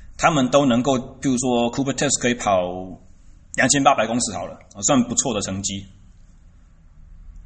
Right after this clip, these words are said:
而三分，三分钟登阶下来的恢复级距都一样在几加的状态，哦，都是属于差不多的成绩。但是前提是一个人以前有练过脚踏车，另外一个从来就没有骑过脚踏车。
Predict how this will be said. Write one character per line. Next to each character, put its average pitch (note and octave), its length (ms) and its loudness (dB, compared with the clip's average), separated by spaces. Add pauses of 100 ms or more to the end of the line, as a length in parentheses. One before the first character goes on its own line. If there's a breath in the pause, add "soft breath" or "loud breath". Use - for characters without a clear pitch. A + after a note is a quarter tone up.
(120)
而 B2+ 200 0 (300)
三 D#3+ 160 4
分， E3+ 140 0
三 E3+ 180 4
分 E3 100 2
钟 D3+ 160 2
登 D3 160 2
阶 C#3+ 220 2 (200)
下 C#3+ 140 4
来 G#2 140 2
的 A2 100 0
恢 B2+ 160 0
复 C3+ 160 0
级 A2+ 140 0
距 C3 160 0
都 A#2+ 180 -2
一 G#2+ 60 0
样 A#2+ 160 4
在 A2+ 160 4
几 G2 160 -4
加 G2+ 240 2
的 F#2 60 0
状 G2 200 -2
态， G2 120 -2 (380)
哦， G2 60 -12
都 A2 160 -2
是 A#2 220 -2
属 F#2 200 0
于 F#2+ 140 -8
差 A2 140 -2
不 A#2 80 -4
多 A2 160 -4
的 F#2+ 40 -6
成 F#2 180 -8
绩。 - 200 -8 (220)
但 C3+ 100 2
是 B2 60 2 (180)
前 A2+ 160 2
提 A#2+ 120 2
是 A#2+ 180 -2
一 - 20 -4
个 A2 140 -6
人 G#2+ 120 -4
以 A#2 60 -10
前 - 160 -2
有 F#2+ 80 -2
练 A#2 160 2
过 A2 100 -4
脚 F2+ 140 -8
踏 F#2 60 -8
车， F2 160 -12
另 B2 120 -2
外 A2+ 120 0
一 - 20 -2
个 G#2 60 -6
从 F#2+ 160 -8
来 G2 80 -4
就 G#2+ 80 0
没 A2 80 0
有 G2 60 -4
骑 - 100 -4
过 G2 100 -8
脚 F#2 120 -10
踏 E2+ 80 -12
车。 - 200 -14